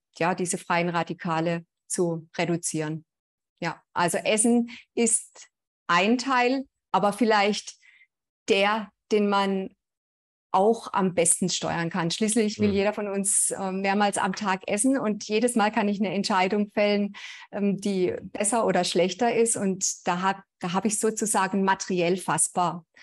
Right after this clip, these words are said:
Speaker 1: Natürlich, wenn ich meditiere, tue ich extrem viel für mich. Wenn ich Yoga mache, tue ich sehr viel für mich. Wenn ich
Speaker 2: Würde
Speaker 1: in der
Speaker 2: Fasten
Speaker 1: Sonne
Speaker 2: auch gehen?
Speaker 1: bin
Speaker 2: Also
Speaker 1: Ja,
Speaker 2: Fasten
Speaker 1: natürlich.
Speaker 2: jetzt in Form von Trockenfasten oder Wasserfasten oder,
Speaker 1: Ja,
Speaker 2: ne?
Speaker 1: ja.
Speaker 2: Also da werden ja auch, äh, dann quasi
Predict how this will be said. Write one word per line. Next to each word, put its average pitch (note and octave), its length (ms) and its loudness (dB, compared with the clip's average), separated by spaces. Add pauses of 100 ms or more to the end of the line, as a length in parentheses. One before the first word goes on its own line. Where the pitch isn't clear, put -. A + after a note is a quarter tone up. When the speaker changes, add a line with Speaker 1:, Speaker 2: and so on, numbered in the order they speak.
(220)
Speaker 1:
Natürlich, G#3 640 0 (200)
wenn G3+ 140 2
ich G3 140 -2
meditiere, A3+ 840 4 (240)
tue G#3 160 2
ich G3 100 -2
extrem G#3+ 460 0
viel G3+ 240 -2
für G3 140 0
mich. G3 240 0
Wenn F#3 120 0
ich F3+ 140 -4
Yoga G#3 360 2
mache, F#3+ 280 0
tue F#3 200 -2
ich F3 140 -4
sehr F3 160 -2
viel F3+ 220 0
für F3 160 -4
mich. F3 340 -2 (320)
Wenn G3 140 0
ich - 40 2
Speaker 2:
Würde G#3 100 6
Speaker 1:
in G#3+ 60 4
der G3 100 4
Speaker 2:
Fasten G#3+ 220 4
Speaker 1:
Sonne A#3+ 120 4
Speaker 2:
auch - 40 -6
gehen? A3+ 380 2
Speaker 1:
bin - 100 -20 (840)
Speaker 2:
Also C3+ 160 0
Speaker 1:
Ja, F3 60 2
Speaker 2:
Fasten E3 240 2
Speaker 1:
natürlich. E3 180 0
Speaker 2:
jetzt D3+ 180 0
in C#3+ 120 -2
Form C3+ 180 -4
von B2+ 140 -6
Trockenfasten C3+ 600 -8
oder A#2 200 -2
Wasserfasten A#2+ 880 -8
oder, G2 220 -12
Speaker 1:
Ja, E3 360 -8 (180)
Speaker 2:
ne? A#2+ 100 -4
Speaker 1:
ja. D3 120 0
Speaker 2:
Also F3 240 2
da A#2 400 -2
werden C3 200 0
ja A#2 120 2
auch, C#3 280 -2
äh, B2+ 140 -8
dann B2 280 -8
quasi A#2+ 500 -4